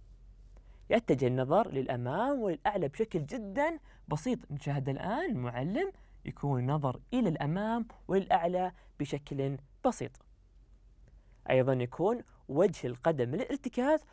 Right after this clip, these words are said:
طبعًا المقصود هنا في قدم الارتكاز هي القدم يرتكز عليها إيش؟ يرتكز عليها الجسم. يكون قدم ارتكاز ملامس للأرض. نلاحظ الآن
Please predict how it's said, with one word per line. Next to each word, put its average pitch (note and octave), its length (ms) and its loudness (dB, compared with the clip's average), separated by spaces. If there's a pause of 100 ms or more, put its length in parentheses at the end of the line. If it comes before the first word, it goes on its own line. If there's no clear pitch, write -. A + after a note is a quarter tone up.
(140)
طبعًا C3+ 180 0
المقصود B2 360 -4
هنا F3 180 0
في - 100 -8
قدم C#3+ 240 0
الارتكاز F3 640 -2 (280)
هي B2+ 80 -4
القدم D#3 460 0
يرتكز C3+ 380 -4
عليها G#3 320 2
إيش؟ C4 340 -2 (540)
يرتكز F3+ 480 0
عليها A#3+ 500 -2 (340)
الجسم. D3+ 460 -2 (1400)
يكون D#4 500 2 (800)
قدم D#3+ 260 6
ارتكاز G3+ 440 2
ملامس C#4+ 760 0
للأرض. C#3+ 480 0
نلاحظ B2+ 340 -4
الآن G#3 400 -4